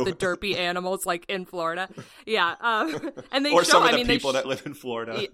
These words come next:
Speaker 2: exactly. <laughs> They show a, um, like, an alligator, uh, very prominently. It's in several parts, like, of the film, like, kind of flopping its way into the water. And it is true that alligators are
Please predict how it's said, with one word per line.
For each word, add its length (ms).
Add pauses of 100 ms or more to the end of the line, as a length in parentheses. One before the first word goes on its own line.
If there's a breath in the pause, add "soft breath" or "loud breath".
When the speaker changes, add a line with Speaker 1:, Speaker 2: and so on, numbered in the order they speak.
Speaker 2:
exactly. 640 (240)
<laughs> 220
They 180
show 400
a, 180
um, 420 (120)
like, 240
an 120
alligator, 880 (140)
uh, 60 (120)
very 380
prominently. 840
It's 280
in 160
several 360
parts, 400
like, 260
of 160
the 100
film, 380
like, 200 (120)
kind 160
of 80 (380)
flopping 540
its 160
way 200
into 160
the 320
water. 340
And 120
it 100
is 160
true 220
that 160
alligators 520
are 180